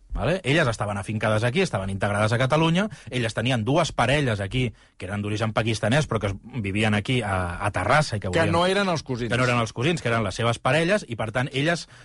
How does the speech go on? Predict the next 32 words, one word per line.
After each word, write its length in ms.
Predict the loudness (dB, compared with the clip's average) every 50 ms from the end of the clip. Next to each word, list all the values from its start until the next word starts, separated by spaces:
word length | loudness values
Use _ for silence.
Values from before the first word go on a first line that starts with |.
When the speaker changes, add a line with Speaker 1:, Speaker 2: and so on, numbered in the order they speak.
| -6 -4 -2
Speaker 1:
tenien 240 | 0 2 2 4
la 80 | 4 2
intenció 400 | 2 2 0 0 0 2 2 2
d'anar 220 | 2 4 4 2 2
al 60 | 2
Pakistan, 560 | 0 -2 0 -2 -2 0 0 0 0 0 -2 -6 -12 -20 -20 -10
divorciar-se 1000 | -4 -2 0 2 2 2 2 0 -2 -2 -2 2 2 2 2 0 0 -2 -4 -4 -4 -8 _ -20 -20 -20 -20 -12 -8
dels 200 | -6 -4 -4 -2 -2
seus 140 | -2 -2 0
marits 300 | -2 -2 -2 -2 -2 -2 -2
forçosos, 720 | -2 0 0 2 2 2 2 2 0 -2 -4 -6 -12 -16 _ _ _ _ _ _ _ _ _ _ _ -18 -8 -4
impedir 520 | -2 -2 0 0 0 0 2 2 0 0 0
que 80 | -2
els 80 | -2 -2
seus 160 | -2 -2 0
marits 240 | 0 0 0 0 -2 -4
forçosos 400 | -4 -4 -2 0 0 0 0 0 0
vinguessin 400 | -2 -2 0 -2 -2 -2 -2 -2
aquí, 160 | -2 -2 0
perquè 200 | 0 0 0 0 -2
també 160 | -2 -2 0
volien 240 | 0 2 2 2 2
aprofitar 380 | 2 0 -2 -2 0 0 0
aquest 160 | 0 0 0 0
matrimoni 460 | 0 0 0 0 0 2 2 2 0
forçós 460 | 0 -2 -4 -2 0 0 0 0 0 -2
per 140 | -2 -2 -2
venir 300 | -2 0 0 0 0 0
a 80 | 0 -2
instal·lar-se 560 | -2 -2 -2 0 0 2 4 4 2 2 2 0 0
a 160 | 2 0 0
Terrassa, 460 | 2 2 4 4 2 2 2 0 -2